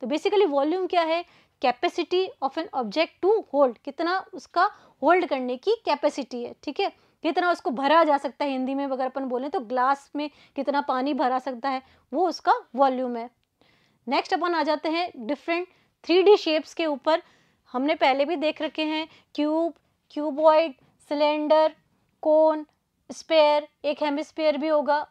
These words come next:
फिर आगे हमारे पास फ्रस्टम भी होगा। ये सब थ्री डी ऑब्जेक्ट्स हैं जो हमने जूनियर क्लासेस में देखे हैं, ठीक है। पहला आता है क्यूबॉइड। क्यूबॉइड का टोटल सरफेस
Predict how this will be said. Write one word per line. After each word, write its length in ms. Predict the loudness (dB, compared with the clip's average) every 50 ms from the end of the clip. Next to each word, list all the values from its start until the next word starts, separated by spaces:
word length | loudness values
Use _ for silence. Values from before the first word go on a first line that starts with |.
| _ -20 -14 -10
फिर 120 | -4 -2 0
आगे 240 | 0 0 0 -2 -2
हमारे 260 | -4 -4 -4 -4 -2
पास 200 | 0 0 0 0 -2
फ्रस्टम 440 | -2 -2 -2 -2 -2 -2 -2 0 -2
भी 80 | -2
होगा। 300 | -2 -2 -4 -4 -6 -8 -8 _ _ _ _ -4
ये 80 | -4 0
सब 160 | 0 0 -2 -2 -4
थ्री 180 | -6 -6 -4
डी 120 | -2 -2 0
ऑब्जेक्ट्स 480 | 0 0 0 -2 -2 -4 -4 -4 -6
हैं 80 | -6 -6
जो 120 | -4 -4
हमने 180 | -6 -4 -6 -6
जूनियर 320 | -6 -6 -6 -6 -6 -6
क्लासेस 320 | -6 -8 -8 -8 -8 -8 -6
में 200 | -4 -4 -2 -2
देखे 300 | -2 -4 -4 -6 -8 -10
हैं, 120 | -10 -10 -12 _ _ _ _ _ _ _ _
ठीक 160 | -10 -6 -4 -4
है। 100 | -4 -4 -6 _ _ _ _ _ _ _ -2
पहला 220 | 0 2 4 4 4
आता 220 | 2 2 0 0
है 140 | 0 0 -2
क्यूबॉइड। 560 | -2 -4 -6 -6 -6 -2 0 0 0 0 -4 -8 _ _ _ _ _ _ -4
क्यूबॉइड 440 | -2 0 2 4 4 4 4 2 4
का 120 | 4 4 4
टोटल 480 | 4 2 -2 -2 -2 0 0 0 0 0
सरफेस 580 | -2 -2 -2 -2 -2 -2 -4 -4 -4 -4 -4